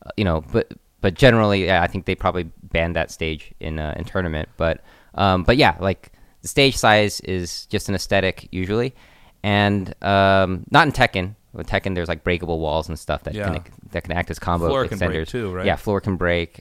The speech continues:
Speaker 1: Um, but, um, but yeah, in Street Fighter, it's just the, you know, the characters, you know,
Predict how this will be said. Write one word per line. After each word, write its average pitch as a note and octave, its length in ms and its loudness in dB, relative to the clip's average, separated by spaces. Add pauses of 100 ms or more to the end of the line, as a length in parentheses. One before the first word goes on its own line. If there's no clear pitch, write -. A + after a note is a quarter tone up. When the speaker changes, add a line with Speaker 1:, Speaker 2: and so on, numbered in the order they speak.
Speaker 1:
Um, E2 420 -4
but, G2 260 2
um, F#2 360 0
but G#2 140 0
yeah, A2 160 2
in E2+ 40 -2
Street C3 220 -4
Fighter, B2 360 4 (340)
it's - 360 -4 (220)
just - 320 -2 (480)
the, E2 480 0 (180)
you G#2 100 -6
know, D2+ 140 -4 (140)
the G#2 60 -10
characters, - 520 0 (100)
you F2 140 -6
know, E2 160 -6